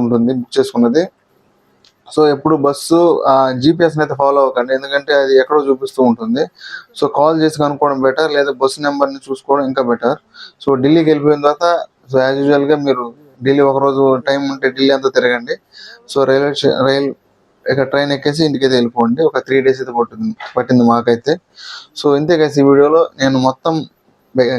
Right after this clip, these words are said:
కేదార్నాథ్, బద్రీనాథ్ ఫుల్ ఇన్ఫర్మేషన్ అయితే ఇచ్చాను అనుకుంటున్నాను. ఇంకా డౌట్ గానే ఉంటే ఇంకా మీరు వెళ్ళకపోవడం మంచిది, ఎందుకంటే ఇంత క్లియర్గా చెప్పడానికి నాకే చాలా టైం అయితే పట్టింది, మొత్తం రాసుకొని ఇవన్నీ చెప్పడానికి. So, ఇంత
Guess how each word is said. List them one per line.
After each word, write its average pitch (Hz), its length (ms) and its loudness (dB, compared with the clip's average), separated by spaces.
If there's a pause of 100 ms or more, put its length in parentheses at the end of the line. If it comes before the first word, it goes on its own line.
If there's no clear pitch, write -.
(160)
కేదార్నాథ్, 147 480 0
బద్రీనాథ్ 139 400 0
ఫుల్ 147 240 2
ఇన్ఫర్మేషన్ 143 420 -2
అయితే 135 160 2
ఇచ్చాను 135 240 -4
అనుకుంటున్నాను. 123 500 -2 (580)
ఇంకా 151 180 0 (160)
డౌట్ 151 260 2
గానే 151 160 0 (100)
ఉంటే 147 320 2 (440)
ఇంకా 127 180 -2 (720)
మీరు 127 160 4
వెళ్ళకపోవడం 147 520 0
మంచిది, 127 360 -4
ఎందుకంటే 139 460 0 (840)
ఇంత 151 160 -2 (100)
క్లియర్గా 170 420 4
చెప్పడానికి 156 460 0
నాకే 151 340 2
చాలా 147 220 2
టైం 143 200 2
అయితే 143 200 0
పట్టింది, 127 380 -2 (120)
మొత్తం 127 320 -2
రాసుకొని 131 480 0
ఇవన్నీ 131 220 0 (100)
చెప్పడానికి. 127 560 -2 (600)
So, 147 100 2 (400)
ఇంత 147 140 -2